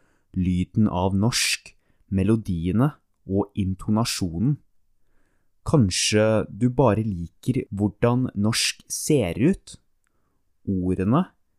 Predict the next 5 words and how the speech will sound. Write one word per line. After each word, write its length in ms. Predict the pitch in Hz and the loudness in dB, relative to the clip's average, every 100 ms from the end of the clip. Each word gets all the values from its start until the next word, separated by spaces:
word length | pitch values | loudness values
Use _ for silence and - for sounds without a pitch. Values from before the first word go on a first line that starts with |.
| - | -14
grammatikken, 1000 | 95 104 95 104 - 98 - _ 143 175 _ _ _ - | -4 0 0 0 -4 -10 -12 _ -2 -2 _ _ _ -4
syntaksen, 1120 | - 117 98 92 95 - 92 - - 170 185 _ _ _ - | -2 0 0 0 -6 -10 -12 -8 -4 0 -2 _ _ _ -10
setningsoppbygningen 1700 | - 175 - - 90 87 - - 98 - - 98 - 98 101 147 175 _ _ | -6 -6 -8 -10 -8 -6 -8 -8 -10 -6 -4 -4 -4 -4 0 0 0 _ _
og 260 | 104 - - | -4 -2 -2
ordtakene. 880 | 120 101 - - 85 - 110 147 | -2 -2 -4 -8 -8 -6 -2 0